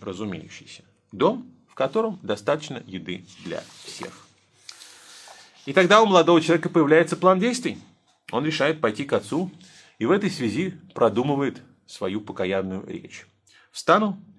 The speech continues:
пойду к отцу моему и скажу ему: „Отче, я согрешил против неба и пред тобою,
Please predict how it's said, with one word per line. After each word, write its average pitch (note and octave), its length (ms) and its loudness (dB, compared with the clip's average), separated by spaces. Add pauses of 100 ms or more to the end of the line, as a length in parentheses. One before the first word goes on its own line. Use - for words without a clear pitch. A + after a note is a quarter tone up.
(160)
пойду - 240 -6
к - 80 -8
отцу D#3+ 220 -6
моему C#3+ 320 -6
и D#3 120 -6
скажу D3 400 -6
ему: - 220 -16 (360)
„Отче, G3 380 -4 (320)
я F#3+ 240 0
согрешил F3+ 680 -4 (280)
против G#2 380 -6
неба C#3+ 340 -8 (360)
и G#2+ 60 -14
пред - 220 -12
тобою, B2 400 -4